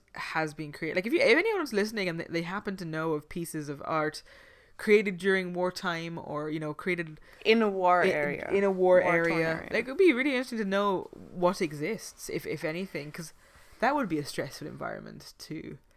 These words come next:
Speaker 2: Yeah.
Speaker 1: But also the, I could imagine that the
Speaker 2: Also the idea that you've created them potentially got destroyed.
Speaker 1: Yes,
Speaker 2: Properly after.
Speaker 1: exactly. But I feel that the, the, the, the knowledge of,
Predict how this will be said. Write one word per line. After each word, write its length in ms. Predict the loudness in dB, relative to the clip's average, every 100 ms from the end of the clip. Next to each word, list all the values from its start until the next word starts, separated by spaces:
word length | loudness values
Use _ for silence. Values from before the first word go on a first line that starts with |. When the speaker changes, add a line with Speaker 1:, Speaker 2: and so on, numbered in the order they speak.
| _ 0
Speaker 2:
Yeah. 180 | 6 10
Speaker 1:
But 60 | 12
also 360 | 10 6 2 2 -4
the, 240 | 0 0
I 120 | 0 -2
could 160 | -4
imagine 380 | -4 0 -2 -2
that 120 | -8 -6
the 240 | -6 -6 -10 -4
Speaker 2:
Also 220 | -4 2
the 80 | 2
idea 220 | 6 6
that 120 | 4
you've 200 | 2 -2
created 480 | 0 2 2 2 -2
them 120 | -4
potentially 540 | -6 -10 -6 -6 -6
got 200 | -8 -8
destroyed. 540 | -8 -12 -6 -6 -6 -12 _ _ _ 0
Speaker 1:
Yes, 400 | 4 6 6 2
Speaker 2:
Properly 140 | -2
after. 240 | -4 -4 -4
Speaker 1:
exactly. 760 | 2 4 4 2 -8 -8 -10 _ _ _ _ -4
But 100 | -2
I 20 |
feel 140 | 0 0
that 20 | -2 -2
the, 80 | 2
the, 60 | 2
the, 400 | 4 4 6 4
the 140 | 2
knowledge 400 | 0 2 2 0 -2
of, 520 | -2 -2 -4 -12